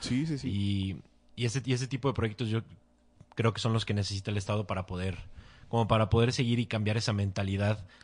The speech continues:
Speaker 1: Sí.
Speaker 2: de, de cambiar su perspectiva no local, sino abrirla, abrirla
Speaker 1: Claro.
Speaker 2: a,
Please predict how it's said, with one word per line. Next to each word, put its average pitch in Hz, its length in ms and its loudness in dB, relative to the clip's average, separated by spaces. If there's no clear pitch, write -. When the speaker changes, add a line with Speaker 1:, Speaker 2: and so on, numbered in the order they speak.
Speaker 1:
Sí. - 140 6
Speaker 2:
de, 95 400 4
de 131 160 0
cambiar 139 240 6
su 175 120 -2
perspectiva 143 600 0
no 135 140 4
local, 123 340 2
sino 110 520 2
abrirla, 110 640 2
abrirla 104 200 -4
Speaker 1:
Claro. 98 200 12
Speaker 2:
a, 101 240 0